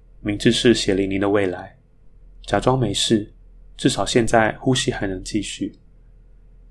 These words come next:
如果连你都上了街，那里就再也不是归家的港。那么，谁还敢相信永远？从来没有永远。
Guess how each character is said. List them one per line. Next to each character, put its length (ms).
如 120
果 380
连 120
你 100
都 120
上 220
了 120
街， 360
那 120
里 100
就 120
再 160
也 120
不 100
是 160
归 160
家 160
的 120
港。 180
那 120
么， 260
谁 180
还 80
敢 160
相 200
信 180
永 200
远？ 200
从 200
来 120
没 100
有 120
永 200
远。 200